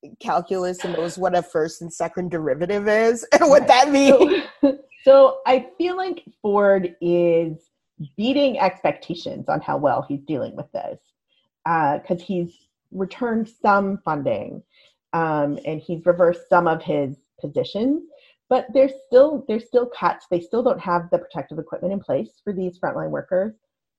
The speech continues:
Speaker 2: Um, we're working on providing emergency childcare for the frontline workers. Um, but that's, that's, um, if you're a single <laughs> parent, that's still gonna be really tough, and you're working,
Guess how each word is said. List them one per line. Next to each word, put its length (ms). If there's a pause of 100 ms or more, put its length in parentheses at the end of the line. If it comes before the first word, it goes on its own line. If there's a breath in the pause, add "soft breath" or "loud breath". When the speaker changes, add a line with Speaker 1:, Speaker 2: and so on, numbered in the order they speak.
(120)
Speaker 2:
Um, 160
we're 140
working 380
on 180
providing 380
emergency 520
childcare 580 (1040)
for 80
the 120
frontline 340
workers. 400 (580 loud breath)
Um, 500 (180)
but 220
that's, 540 (420)
that's, 360
um, 840 (680)
if 100
you're 100
a 60
single 200
<laughs> 60
parent, 340
that's 200
still 140
gonna 200
be 60
really 240
tough, 260
and 80
you're 100
working, 400